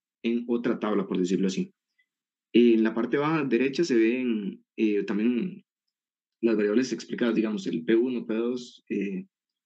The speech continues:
y respectivamente. Básicamente, en esta diapositiva vamos a ver lo que es el cálculo de las presiones. Recordemos que en la recámara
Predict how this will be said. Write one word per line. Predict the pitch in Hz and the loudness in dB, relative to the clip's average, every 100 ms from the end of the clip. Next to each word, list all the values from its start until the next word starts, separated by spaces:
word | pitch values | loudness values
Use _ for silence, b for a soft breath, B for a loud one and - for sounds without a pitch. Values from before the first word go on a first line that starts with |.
| _ | _
y | - 107 104 95 95 - | -2 0 0 -2 -4 -2
respectivamente. | 110 98 110 104 92 - _ _ _ _ _ _ _ _ _ _ _ _ _ _ _ _ _ _ _ _ _ _ _ _ _ _ _ _ _ _ _ _ _ _ _ _ _ _ _ _ _ _ _ _ _ _ _ _ | -2 2 2 2 -2 -8 _ _ _ _ _ _ _ _ _ _ _ _ _ _ _ _ _ _ _ _ _ _ _ _ _ _ _ _ _ _ _ _ _ _ _ _ _ _ _ _ _ _ _ _ _ _ _ _
Básicamente, | 110 123 151 170 151 151 - B B B B _ _ _ | 2 2 6 6 4 2 -4 B B B B _ _ _
en | 120 120 | 8 8
esta | 120 147 151 | 6 2 2
diapositiva | 143 151 139 131 | 2 2 2 2
vamos | 123 | 4
a | 131 | 4
ver | 123 | 4
lo | 127 | 4
que | |
es | 131 | 2
el | 120 | 2
cálculo | 120 120 123 | 2 4 4
de | |
las | 110 - | 2 -2
presiones. | 101 139 143 - - _ - | -4 -2 -2 -6 -16 _ -6
Recordemos | 120 117 110 113 160 - | -2 0 2 2 0 0
que | 165 151 180 _ _ _ _ _ _ - | -2 -2 -4 _ _ _ _ _ _ 0
en | 156 | 2
la | 175 | 4
recámara | 175 151 123 98 117 | 2 2 0 0 -6